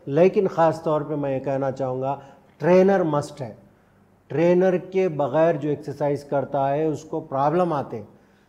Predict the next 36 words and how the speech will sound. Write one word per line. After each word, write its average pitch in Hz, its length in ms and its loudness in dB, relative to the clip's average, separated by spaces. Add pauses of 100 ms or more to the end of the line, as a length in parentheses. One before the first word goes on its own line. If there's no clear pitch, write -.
(200)
जो 160 200 2
trainer 170 640 2
बताता 165 540 2
है 175 80 6
वो 160 160 0
करना 139 360 -2
है। 117 140 -6 (280)
आजकल 160 360 0
कई 160 240 2
लड़के 151 400 0
और 147 240 2
कई 156 120 0
लोग 160 280 0
क्या 160 160 4
है 170 120 2
online 170 460 2
में 180 200 0
देख 160 180 -4
के 165 80 -6
करें, 123 260 -6 (360)
ऐसा 160 300 2
नहीं 170 200 6
है। 147 160 4
exercise 160 520 -2
को 165 120 -4
online 151 340 -2
में 156 140 -2
देख 143 160 -4
के 151 100 -6
नहीं 139 140 -4
कर 139 140 -8
सकते। 131 320 -10 (300)
आपकी 170 400 8
body 160 420 10
का 175 200 6
weight, 165 360 4